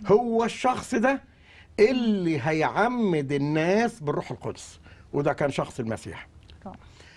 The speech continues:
Speaker 1: نلاقي الكلام ده يجي في أعمال الرسل أصح واحد عدد خمسة. ممكن تقري لنا الشاهد ده كمان من فضلك؟
Speaker 2: آه، طبعا. "لأن يوحنا عمد بالماء،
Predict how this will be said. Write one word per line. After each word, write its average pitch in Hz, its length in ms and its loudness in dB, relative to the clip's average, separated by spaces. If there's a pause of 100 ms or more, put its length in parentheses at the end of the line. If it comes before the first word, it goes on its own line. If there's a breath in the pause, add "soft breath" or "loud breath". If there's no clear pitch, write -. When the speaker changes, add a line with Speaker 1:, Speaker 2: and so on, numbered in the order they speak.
(240 loud breath)
Speaker 1:
نلاقي 214 240 2
الكلام 202 420 0
ده 180 200 -2 (420)
يجي 185 320 0
في 165 260 -2
أعمال 160 300 2
الرسل 156 320 -2
أصح 143 380 -4
واحد 143 320 -2
عدد 131 260 0
خمسة. 110 380 -6 (180)
ممكن 156 340 -2
تقري 139 240 -2
لنا 151 100 0
الشاهد 135 340 -2
ده 135 100 -4
كمان 135 240 -2
من 135 60 0
فضلك؟ 160 380 -6 (140)
Speaker 2:
آه، 202 180 -10
طبعا. 185 140 -16 (760 loud breath)
"لأن 247 260 2
يوحنا 302 720 0 (140)
عمد 254 580 0
بالماء، 208 360 0